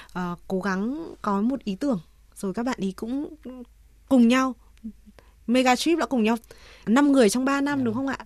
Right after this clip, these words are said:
Speaker 1: Và đã cũng <laughs> gọi là xoay sở những cách,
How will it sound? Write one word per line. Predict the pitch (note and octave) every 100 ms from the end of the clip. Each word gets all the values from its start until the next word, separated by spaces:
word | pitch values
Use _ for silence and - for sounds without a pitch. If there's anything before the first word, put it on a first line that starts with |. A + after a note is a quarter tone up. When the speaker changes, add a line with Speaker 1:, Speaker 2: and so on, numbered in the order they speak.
| -
Speaker 1:
Và | G#3 F#3
đã | F#3 A3 C4 - _ -
cũng | B3 D#4 D#4+ - -
<laughs> | - - - -
gọi | A3
là | G#3
xoay | G3+ D#4 D4+
sở | E4+ A#3+ - E3 F3+
những | B3+ C4+
cách, | F#4